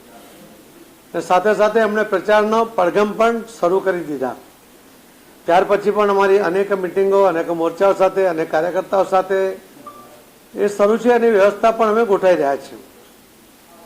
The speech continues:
આ જ કાર્યક્રમના ભાગરૂપે કેન્દ્રમાંથી મળેલી સૂચના મુજબ આખા દેશમાં દરેક કાર્યકર્તાએ પોતાના હાથથી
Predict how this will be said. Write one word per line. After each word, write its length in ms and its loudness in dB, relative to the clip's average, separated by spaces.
આ 120 4
જ 100 2
કાર્યક્રમના 540 2
ભાગરૂપે 560 2
કેન્દ્રમાંથી 580 0
મળેલી 360 -2
સૂચના 480 -2
મુજબ 300 0
આખા 240 2
દેશમાં 640 0
દરેક 300 4
કાર્યકર્તાએ 720 2
પોતાના 600 0
હાથથી 760 -2